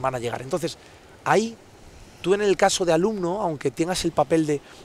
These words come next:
de profesor o de, o de líder en la mayor parte de los casos, te das cuenta, primero, es una forma de refrescar que tu aprendizaje es responsabilidad tuya, que yo estoy aquí para ayudarte y que somos un equipo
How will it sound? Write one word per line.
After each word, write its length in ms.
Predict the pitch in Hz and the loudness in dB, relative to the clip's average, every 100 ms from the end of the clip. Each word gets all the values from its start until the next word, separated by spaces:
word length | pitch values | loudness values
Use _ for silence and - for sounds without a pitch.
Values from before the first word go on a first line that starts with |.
| - | -4
de 120 | 131 | -2
profesor 680 | - 131 135 117 185 196 170 | 0 -2 -2 -2 2 2 2
o 120 | 139 | 0
de, 120 | 123 - | -2 -4
o 80 | 123 | -6
de 100 | 123 | -4
líder 260 | 185 180 | -2 0
en 60 | 139 | 0
la 80 | 123 | 0
mayor 240 | 123 147 | -2 -2
parte 340 | 165 185 - | 0 -2 -2
de 80 | 165 | -4
los 160 | 151 - | -4 -4
casos, 380 | 165 160 185 - - - - - - - - - | -4 -4 -8 -16 -20 -20 -20 -20 -20 -20 -20 -12
te 100 | - | -4
das 160 | 143 175 | -2 0
cuenta, 320 | 202 208 226 | -2 0 -2
primero, 380 | - 147 180 - - - - - - - - - - - - - - - | -2 -2 -2 -2 -8 -20 -20 -20 -20 -20 -20 -20 -20 -20 -20 -20 -20 -16
es 180 | - - | -8 -4
una 100 | 220 | -4
forma 200 | - 226 | -4 -8
de 80 | 214 | -10
refrescar 800 | - 170 151 135 - - 233 - - - - - - - | -10 -10 -8 -8 -6 -6 -8 -10 -16 -20 -20 -20 -20 -10
que 140 | 160 | -8
tu 160 | - 147 | -2 -2
aprendizaje 720 | 143 139 135 - 196 - 185 - - - - - - - | -2 -4 -6 -4 -4 -4 -8 -10 -20 -20 -20 -20 -20 -8
es 120 | 175 | -6
responsabilidad 760 | 180 - - 160 - 135 139 143 | -6 -8 -6 -6 -4 -4 -2 -2
tuya, 320 | 190 196 135 | -4 -2 0
que 140 | - 143 | 0 0
yo 80 | |
estoy 220 | 208 - 170 | 0 2 2
aquí 180 | 180 - | 0 2
para 220 | 165 143 | 4 4
ayudarte 600 | 123 127 170 - - - _ - - - - - - - | 2 0 0 0 -6 -20 _ -20 -20 -20 -20 -20 -20 -14
y 80 | 156 | -8
que 160 | - 156 | -4 -2
somos 340 | 190 196 - | -2 -2 -4
un 80 | 175 | -4
equipo 420 | 139 196 - | -6 -8 -6